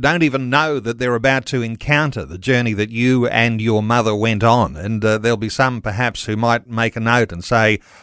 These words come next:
"I ought to check that one out." Hey, it was launched earlier this month.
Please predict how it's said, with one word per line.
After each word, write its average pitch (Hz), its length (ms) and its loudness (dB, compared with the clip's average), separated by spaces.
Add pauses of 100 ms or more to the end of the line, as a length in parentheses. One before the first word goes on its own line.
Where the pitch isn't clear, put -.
(140)
"I 110 80 -8
ought 131 200 2
to - 80 -12
check - 260 0
that 107 220 -2
one 104 200 -2
out." 113 300 2 (420)
Hey, 131 540 -2 (100)
it 139 160 0
was 131 260 2 (120)
launched 180 460 2
earlier 131 520 2
this 104 260 0
month. 92 440 -2